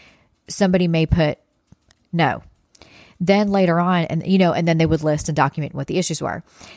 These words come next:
Then in another section, it'll say, you know, "Were there any, you know, protocol deviations noted?" And they put, "No." <laughs> And I was like,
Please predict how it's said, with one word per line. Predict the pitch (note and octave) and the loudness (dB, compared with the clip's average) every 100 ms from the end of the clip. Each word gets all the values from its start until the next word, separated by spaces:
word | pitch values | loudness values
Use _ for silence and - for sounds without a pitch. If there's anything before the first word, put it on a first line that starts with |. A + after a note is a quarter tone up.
| - | -4
Then | G3+ | -2
in | G3+ F3 | 0 0
another | F3+ G3+ | 0 2
section, | A3 F3 E3 - | 0 0 -2 -2
it'll | D#3 D#3 | -2 -2
say, | - D#3 D3+ D3+ D#3+ _ _ _ _ _ _ _ _ - | -2 -2 0 -2 -6 _ _ _ _ _ _ _ _ -4
you | F3+ | -2
know, | E3+ D#3 D#3 - | 0 0 -4 -2
"Were | F3 F3+ | 2 4
there | F3 E3 | 4 0
any, | E3 D#3+ D#3 D#3 D3+ - _ _ | -2 -4 -4 -4 -6 -12 _ _
you | F3+ | 0
know, | E3+ | 0
protocol | - F#3+ F#3 E3 | 2 2 2 0
deviations | D3+ D3 C#3 C#3+ | 0 -2 -2 -6
noted?" | C#3+ G2 E2 - _ | -4 -4 -6 -10 _
And | - E3+ | -6 -4
they | D#3+ | 0
put, | E3 D3+ - _ | 0 -2 -6 _
"No." | F#3+ F3+ D#2+ - | -6 -4 -6 -6
<laughs> | A3 - - G4+ D4+ - | -6 -6 -8 -8 -2 0
And | C#4 | 2
I | C#4+ | 0
was | C#4+ | 0
like, | B3 G3+ | -2 -2